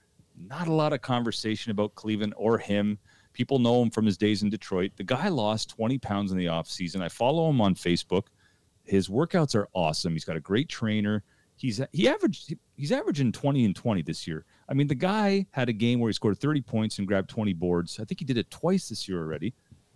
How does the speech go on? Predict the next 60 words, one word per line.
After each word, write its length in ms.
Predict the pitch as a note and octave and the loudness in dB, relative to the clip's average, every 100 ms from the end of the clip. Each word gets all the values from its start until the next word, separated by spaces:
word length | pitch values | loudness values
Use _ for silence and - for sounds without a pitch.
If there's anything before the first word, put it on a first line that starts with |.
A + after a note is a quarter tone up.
| _ | _
He's 200 | - D#3+ | -4 0
an 100 | D3+ D3 | 0 0
old 380 | F#3+ F#3 F#3 D#3 | 4 6 6 4
school 300 | - D3 B2+ | -4 -2 -2
guy. 260 | G2 F2 C#2+ | 0 0 0
He 80 | E2+ | -2
doesn't 180 | C#3 | 0
have 140 | D#3+ C#3+ | 0 0
a 60 | |
perimeter 400 | A#2 A#2+ A#2+ A#2 | 0 4 4 4
game, 380 | A2+ A#2 A2+ A2+ - _ _ _ _ - | 4 4 4 2 -4 _ _ _ _ 0
but, 180 | C3+ - | 2 2
you 80 | D#3+ | 0
know, 100 | D#3+ | 2
there's 160 | E3 D3+ | 2 2
talk 300 | E3 E3+ F#3 | 2 2 2
about 260 | E3 E3+ | 2 2
the 60 | D#3+ | 2
Raptors. 440 | B2 A#2 A#2+ C3+ | 2 2 2 2
"Oh, 140 | B2 C3 | 4 4
he's 140 | A#2+ | 2
not, 160 | A#2+ B2 - | 0 -2 -8
maybe 220 | A2+ C3+ | -8 -6
he's 100 | C3 | -6
not 100 | C3 | -4
the 100 | A#2+ | 2
right 220 | A#2 B2 | 2 0
fit." 160 | - D3 | -2 -2
Well, 140 | F3 | 0
what, 180 | F#3+ A3+ - - - | -2 -4 -8 -18 -2
they, 140 | D#3+ | 2
you 240 | G3+ - | 4 4
need 220 | D3 A#3+ D3 | 6 6 4
rim 160 | F#3 | 4
protection. 520 | B2 A2 F#2 - C3+ D#3+ - - | 2 0 0 0 -6 -6 -8 -2
What 160 | F3 G#3+ | 0 2
is 140 | A3 | 2
the 80 | D3 | 0
right 200 | B2+ F#2+ | 0 0
fit? 240 | - D#2+ - - - - | -6 -8 -8 -20 -20 -8
And 160 | E3 D#3+ | -4 -2
people 320 | B3+ - A#3+ | 0 0 2
are 160 | D#3 A#2+ | 4 4
enamored 460 | A2 A#2 A#2 A2+ | 6 4 2 0
with 120 | G2 | -2
Norm 260 | G2 F#2+ F2+ | -2 0 -2
Powell. 360 | - F2 C#2+ D2 | -4 -6 -6 -4
They, 140 | F#2 | -4
"Oh, 220 | C3+ D3+ | 0 0
we 180 | C3 A#2+ | 0 -2
can't, 340 | - D3 D3+ | 4 4 4
we 80 | B2 | -2
can't 240 | - E3 F3 | -2 -2 -2
include 320 | D#3 D3+ C3+ | 2 2 4
Norm 240 | C3 C3 | 2 0
Powell 360 | - A#2 A#2+ A#2 | 0 0 2 2
in 80 | A2 | 0
a 60 | |
trade. 260 | - G2+ | -2 -2
He, 120 | G2+ | 0